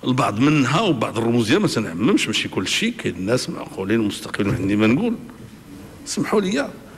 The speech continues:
اللي ما تجيوش تقول لي ما تبخسنا والسي عبد الإله وخلي الناس. الناس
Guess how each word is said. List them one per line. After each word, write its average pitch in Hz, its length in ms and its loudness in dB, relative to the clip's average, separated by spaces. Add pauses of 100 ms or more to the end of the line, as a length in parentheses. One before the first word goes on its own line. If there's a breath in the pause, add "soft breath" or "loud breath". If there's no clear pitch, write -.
(220)
اللي 247 120 6
ما 285 80 6
تجيوش 247 280 2
تقول 226 300 4
لي 226 180 4
ما 226 160 4
تبخسنا 208 760 0
والسي 196 280 0
عبد 160 120 -2
الإله 208 260 2
وخلي 214 340 4
الناس. 214 540 2 (800)
الناس 320 680 4